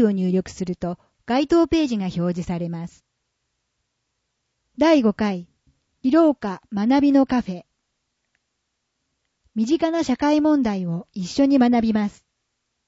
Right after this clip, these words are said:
日時、十二月十七日土曜日午後二時から。場所、エンテラス一階、一〇一、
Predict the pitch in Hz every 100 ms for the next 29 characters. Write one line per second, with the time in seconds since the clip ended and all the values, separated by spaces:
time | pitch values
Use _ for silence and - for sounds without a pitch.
0 | _ _ _ _ _ _ _ _ _ _
1 | 285 320 254 180 185 175 _ _ _ _
2 | _ _ _ _ _ _ _ 262 320 349
3 | 339 330 311 254 294 269 - 269 269 -
4 | 254 233 226 262 277 226 185 180 _ _
5 | _ 294 302 240 269 220 190 185 175 _
6 | _ _ _ _ _ _ _ _ _ _
7 | _ _ _ 226 214 262 247 - _ _
8 | _ _ _ _ _ _ 302 339 302 247
9 | 214 - 196 - _ 208 190 190 _ _
10 | - - 311 320 254 185 - - 190